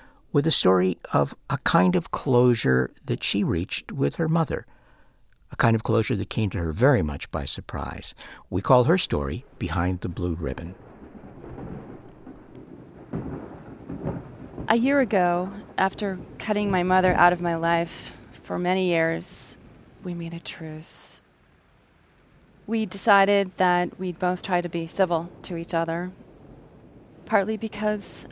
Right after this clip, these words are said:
Speaker 2: of her lymphoma, and partly because,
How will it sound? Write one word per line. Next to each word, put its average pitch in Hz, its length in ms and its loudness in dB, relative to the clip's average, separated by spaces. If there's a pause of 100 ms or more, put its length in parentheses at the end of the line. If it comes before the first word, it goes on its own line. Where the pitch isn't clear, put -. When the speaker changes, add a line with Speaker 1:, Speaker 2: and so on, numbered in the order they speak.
(140)
Speaker 2:
of 214 460 -4
her - 240 -4
lymphoma, 208 640 -4 (400)
and 185 460 -6
partly 185 280 -4
because, 180 840 -8